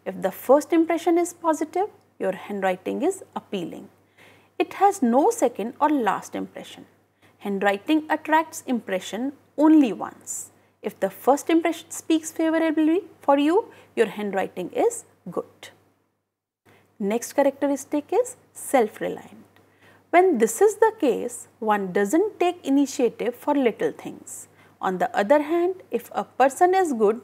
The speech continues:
with his or her handwriting, doesn't have to wait for anyone. One can write what, when and how one wants. Sometimes we need someone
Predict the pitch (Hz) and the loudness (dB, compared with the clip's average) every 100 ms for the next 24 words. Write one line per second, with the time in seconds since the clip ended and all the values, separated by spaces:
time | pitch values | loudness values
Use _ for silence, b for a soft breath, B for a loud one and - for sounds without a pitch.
0 | - 214 190 - 294 339 - 330 339 - | -4 -2 -2 -2 0 0 0 -2 0 0
1 | 370 - 254 214 196 - 196 247 294 b | 0 0 -2 -4 -10 -8 -8 -8 -12 b
2 | b b - 233 262 392 - - 262 247 | b b 2 4 6 4 2 0 0 0
3 | 254 214 190 190 - 269 - 208 196 190 | -2 0 0 -2 -4 -4 -6 -8 -8 -10
4 | - - - _ _ _ _ _ b b | -14 -16 -20 _ _ _ _ _ b b
5 | b _ 196 185 180 185 185 185 208 370 | b _ -4 -2 -2 -4 -4 -2 0 0
6 | - - - _ _ _ _ 196 - - | -6 -20 -20 _ _ _ _ 0 0 0
7 | - - - _ - 208 233 339 - _ | -6 -20 -20 _ -4 2 4 2 -4 _
8 | _ _ 262 269 - 175 - _ _ _ | _ _ 0 0 -2 -6 -8 _ _ _
9 | 226 226 208 - - - - - - b | 0 0 -2 -10 -12 -14 -14 -14 -14 b
10 | b b b - 359 403 427 254 - 240 | b b b -2 2 2 2 0 -2 -10
11 | - - 240 240 269 262 - 311 320 302 | -12 -6 -2 0 0 -2 -2 2 4 4
12 | 240 277 | 2 -4